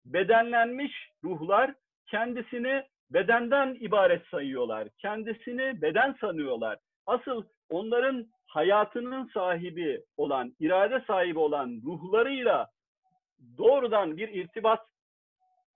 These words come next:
kurmuyorlar. Hatta böyle bir irtibatın mümkün olduğunu dahi düşünmüyorlar.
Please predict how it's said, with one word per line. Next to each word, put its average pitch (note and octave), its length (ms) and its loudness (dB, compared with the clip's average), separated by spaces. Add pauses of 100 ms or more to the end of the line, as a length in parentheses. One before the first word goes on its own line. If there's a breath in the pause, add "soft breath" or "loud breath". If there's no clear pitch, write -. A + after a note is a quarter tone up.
(200)
kurmuyorlar. D3+ 720 -2 (200)
Hatta A#3 360 -2
böyle A#3+ 200 0
bir A#3 100 -8
irtibatın A3+ 580 -4
mümkün F#3+ 300 -10
olduğunu A3 480 -4
dahi F#3+ 240 -4
düşünmüyorlar. C#3 600 -8